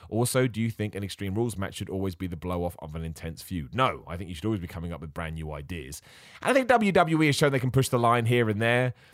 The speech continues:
I don't really worry about the P G thing anymore. Like, it's not really what got me interesting to begin with. I love stories and I love the way that stories are told. And you can do that with a U certificate, which is universal. So,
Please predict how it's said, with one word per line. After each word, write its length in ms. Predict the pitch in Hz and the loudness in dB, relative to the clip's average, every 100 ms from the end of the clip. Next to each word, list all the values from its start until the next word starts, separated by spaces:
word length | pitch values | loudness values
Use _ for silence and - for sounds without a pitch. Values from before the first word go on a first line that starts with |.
| _ _ | _ _
I 80 | 208 | 4
don't 100 | 220 | 6
really 120 | 147 | 6
worry 180 | 123 113 | 6 6
about 120 | 113 | 4
the 60 | 110 | 2
P 180 | 104 123 | 2 2
G 200 | 107 117 | 4 2
thing 280 | 120 117 120 | 2 0 0
anymore. 500 | 120 120 117 113 113 - | -2 2 4 4 2 2
Like, 200 | 135 131 | 2 2
it's 180 | 151 - | 0 2
not 200 | 175 120 | 2 4
really 500 | 139 135 127 117 107 _ _ | 4 4 4 0 -2 _ _
what 340 | 113 147 - | 2 2 2
got 180 | 131 131 | 0 0
me 120 | 120 | 0
interesting 480 | 127 131 123 123 131 | -2 0 0 0 -2
to 60 | 107 | -4
begin 280 | 92 131 135 | -2 0 2
with. 180 | 135 131 | 2 0
I 100 | 98 | -2
love 140 | 87 | -2
stories 460 | - 117 117 120 113 | 0 2 4 4 2
and 100 | 98 | -2
I 40 | |
love 320 | 95 87 80 | -2 -4 -6
the 80 | 98 | -4
way 160 | 95 95 | -2 -2
that 100 | 87 | -4
stories 340 | - 101 95 | -4 -2 -2
are 40 | 90 | -2
told. 380 | 120 113 117 | 2 2 2
And 100 | 113 | -2
you 60 | 135 | -2
can 140 | 127 | -2
do 120 | 120 135 | 0 0
that 160 | 123 | 0
with 140 | 123 110 | 0 0
a 60 | |
U 340 | 104 175 185 104 | 2 0 0 -2
certificate, 540 | 82 101 82 - 67 | -4 -6 -6 -8 -8
which 180 | 90 101 | -8 -6
is 120 | 87 | -2
universal. 680 | 110 101 104 117 - 71 - - | -2 0 2 2 0 -6 -14 -4
So, 340 | 113 98 90 | -2 0 -4